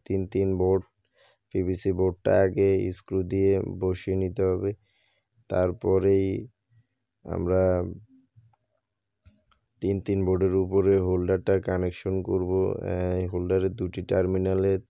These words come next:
দুটি তার লাগিয়ে নিব, এরপরে হোল্ডারটি বসিয়ে দিব তিন তিন বোর্ডের উপরে। থ্রি ফোর ইঞ্চি স্ক্রু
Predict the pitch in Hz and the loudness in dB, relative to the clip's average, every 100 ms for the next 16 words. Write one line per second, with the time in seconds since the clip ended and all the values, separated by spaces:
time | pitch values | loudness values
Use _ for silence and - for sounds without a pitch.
0 | - 90 90 90 92 90 92 92 95 92 | -8 -6 -4 -4 -4 -4 -2 0 -2 -6
1 | 82 87 92 92 90 92 92 90 92 92 | -6 -4 -2 0 0 -2 -2 -2 0 0
2 | 90 - 90 92 92 _ _ _ - _ | 0 -2 0 0 -4 _ _ _ -20 _
3 | _ - 87 90 90 90 98 92 90 - | _ -8 -4 -2 -2 -2 -4 -2 -4 -2
4 | 92 90 92 90 90 87 - 92 90 95 | -4 -2 0 0 -2 -4 -4 -6 -4 -4
5 | 92 90 90 90 92 95 95 95 _ _ | -2 -2 -2 -2 -4 -4 -6 -6 _ _
6 | _ _ _ _ _ _ _ _ _ - | _ _ _ _ _ _ _ _ _ -8
7 | 104 104 104 104 107 104 104 101 95 - | -2 0 4 4 4 2 0 -2 -2 -8
8 | 101 101 | -2 -2